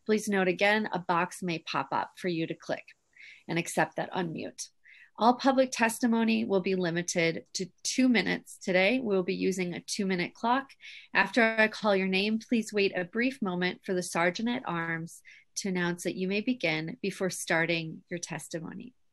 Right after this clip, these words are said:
So with that, um, we will now move to the administra-,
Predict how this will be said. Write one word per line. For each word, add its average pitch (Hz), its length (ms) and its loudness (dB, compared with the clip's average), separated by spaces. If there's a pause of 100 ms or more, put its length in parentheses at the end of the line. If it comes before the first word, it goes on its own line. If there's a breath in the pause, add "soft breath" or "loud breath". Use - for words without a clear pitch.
(920)
So 233 160 -2
with 233 220 0
that, 196 400 2 (420 loud breath)
um, 196 360 8
we 208 160 6
will 202 160 6
now 180 280 8
move 175 380 6
to - 180 2
the 180 180 6
administra-, 170 640 2